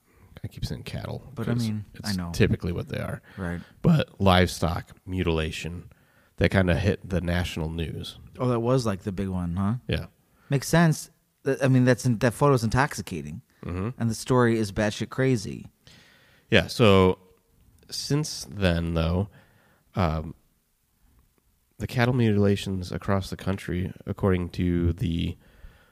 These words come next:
Speaker 1: number one writer on the topic, or researcher, I guess you could say,
Speaker 2: Mm-hmm.
Speaker 1: um, number in the tens of thousands.
Speaker 2: It seems like a lot.
Speaker 1: It's a lot.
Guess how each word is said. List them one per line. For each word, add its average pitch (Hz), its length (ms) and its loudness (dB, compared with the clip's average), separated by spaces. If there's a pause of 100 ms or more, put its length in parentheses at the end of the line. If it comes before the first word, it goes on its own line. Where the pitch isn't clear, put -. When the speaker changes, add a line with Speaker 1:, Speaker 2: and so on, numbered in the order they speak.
(440)
Speaker 1:
number 90 340 0
one 82 420 -2
writer 90 520 0
on 85 140 -4
the 85 60 -10
topic, 85 460 -2
or 85 80 -6
researcher, 85 640 -4
I 82 60 -4
guess 85 240 -6
you 87 60 -6
could 87 160 -4
say, 85 240 -2 (180)
Speaker 2:
Mm-hmm. 113 300 -2 (960)
Speaker 1:
um, 90 340 -4 (1600)
number 95 400 4
in 90 120 2
the 80 120 0
tens 90 340 -2
of 82 120 -6
thousands. 87 600 -8 (1120)
Speaker 2:
It - 60 -10
seems 135 240 2
like 113 120 0
a 90 60 -6
lot. 82 400 -2 (560)
Speaker 1:
It's - 100 -20
a 113 60 -4
lot. 123 320 -2